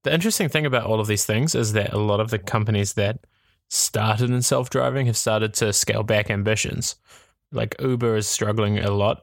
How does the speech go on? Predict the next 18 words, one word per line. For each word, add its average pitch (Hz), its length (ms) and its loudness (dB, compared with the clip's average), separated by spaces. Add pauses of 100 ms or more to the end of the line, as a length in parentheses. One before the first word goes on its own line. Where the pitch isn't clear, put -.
at 135 100 0
the 131 80 -2
moment, 160 400 -2 (160)
um, 113 400 -4 (180)
in 131 120 -2
the 113 60 0
media. 120 240 0
And 127 120 -2
I 120 160 0
don't 123 120 0
know 120 100 2
if 113 80 -4
you 120 80 -4
saw 120 120 0
this 107 120 -2
crazy 110 440 0
report, 101 400 0 (100)
um, 98 440 0